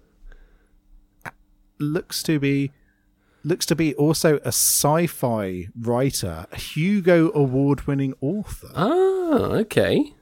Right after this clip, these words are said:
Speaker 1: The Outcasts of Heaven Belt. Hmm. I'm going to
Speaker 2: That's a
Speaker 1: look
Speaker 2: good
Speaker 1: more
Speaker 2: title.
Speaker 1: into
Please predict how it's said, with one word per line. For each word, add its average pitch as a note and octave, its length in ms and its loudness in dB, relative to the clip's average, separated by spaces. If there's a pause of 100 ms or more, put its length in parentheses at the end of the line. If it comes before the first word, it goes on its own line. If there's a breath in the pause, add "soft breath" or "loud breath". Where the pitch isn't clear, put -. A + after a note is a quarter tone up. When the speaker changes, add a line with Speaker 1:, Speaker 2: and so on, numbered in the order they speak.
(140)
Speaker 1:
The D3+ 320 -4
Outcasts D3+ 800 -2
of B2+ 100 0
Heaven C#3+ 520 -4
Belt. - 640 -8 (320)
Hmm. A2+ 520 -6 (340)
I'm D3+ 140 -2
going F3+ 200 2
to - 100 0
Speaker 2:
That's D3+ 140 4
a D#3+ 60 4
Speaker 1:
look A#2+ 60 -4
Speaker 2:
good A2+ 140 6
Speaker 1:
more D3+ 80 0 (100)
Speaker 2:
title. F#2+ 220 2
Speaker 1:
into A2+ 640 -4